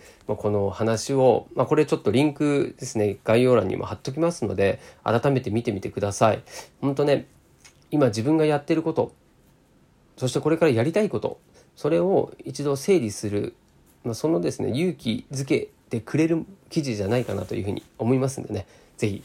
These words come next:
ご覧ください。はい、ということで、今日も最後までお付き合いいただきましてありがとうございました。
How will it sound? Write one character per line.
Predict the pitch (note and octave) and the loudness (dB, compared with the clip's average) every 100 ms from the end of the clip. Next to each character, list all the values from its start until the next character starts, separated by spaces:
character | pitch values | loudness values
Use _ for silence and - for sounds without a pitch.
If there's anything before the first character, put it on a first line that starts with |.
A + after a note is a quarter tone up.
| - | -8
ご | G2+ | -6
覧 | F#2+ F2+ | -6 -8
く | - | -6
だ | G#2 | -8
さ | G2 - A#2 | -8 4 4
い。 | A2 - - - - _ | 4 -4 -20 -20 -20 _
は | D#3 | 6
い、 | G3 | 8
と | F#3+ | 6
い | |
う | |
こ | E3+ | 6
と | E3 | 6
で、 | B2 - - | 6 4 2
今 | G#2 | 2
日 | |
も | G2 | 4
最 | A2+ | 2
後 | G2+ | 4
ま | G2 | 0
で | - | 0
お | A2 | -4
付 | - - | -4 -4
き | |
合 | F#2 | -4
い | |
い | - | -6
た | F#2 | -8
だ | |
き | F#2 F#2 | -6 -6
ま | F#2 | -8
し | - | 4
て | A#2+ | 6
あ | |
り | A#2+ | 6
が | A2+ G#2 | 4 4
と | F#2+ | 0
う | F#2 | -2
ご | F#2 | -2
ざ | G#2 | 2
い | G#2+ | 2
ま | G#2 A2 | 2 -2
し | - | 2
た。 | A2+ A2 | 4 4